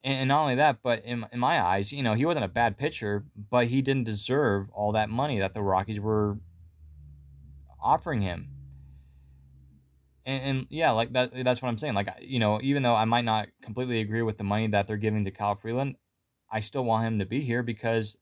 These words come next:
I think there's still a lot of potential because he's younger than John Gray. I think he, he's possibly even healthier than John Gray. Um,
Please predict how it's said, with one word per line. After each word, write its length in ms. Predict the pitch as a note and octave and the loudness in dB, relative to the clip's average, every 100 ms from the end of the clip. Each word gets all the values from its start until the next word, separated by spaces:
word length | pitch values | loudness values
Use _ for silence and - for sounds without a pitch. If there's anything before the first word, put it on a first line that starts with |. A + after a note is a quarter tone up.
| - | -10
I 120 | A2+ | -8
think 200 | C3+ A#2+ | -6 -4
there's 160 | A#2 | -4
still 160 | - A#2 | -4 -2
a 0 | |
lot 180 | A2 A2+ | 0 0
of 80 | A2 | -4
potential 400 | A2+ E3+ - F#2 | -8 -8 -8 -10
because 360 | G2+ G#2+ G2+ | -8 -6 -4
he's 200 | A#2+ A2 | -2 0
younger 280 | G#2+ A2+ A#2+ | 0 0 0
than 140 | A2+ | -2
John 300 | G2+ G#2+ G#2 | 0 2 2
Gray. 300 | G2+ G2 G#2+ | 2 0 2
I 80 | G#2+ | 0
think 260 | G2+ A2 G#2 | -2 -4 -6
he, 320 | A2+ A2+ G#2 _ _ _ - | -6 -6 -6 _ _ _ -6
he's 400 | A#2 G#2 - - _ _ _ _ | -2 -2 -4 -16 _ _ _ _
possibly 380 | - A2 A2 A#2 | -2 -2 -2 -6
even 160 | A#2 G#2 | -4 -2
healthier 420 | G2+ C3+ B2 G#2 | 0 -2 0 -2
than 200 | G2+ G2 | 0 0
John 240 | G2 F#2+ | 0 0
Gray. 360 | F#2 F2 F#2+ A2 _ _ _ _ _ _ _ _ _ _ _ _ _ _ _ _ | -2 -4 -4 -8 _ _ _ _ _ _ _ _ _ _ _ _ _ _ _ _
Um, 580 | G2 G2 G2 G2 F#2+ F#2+ | -2 0 2 0 -2 -6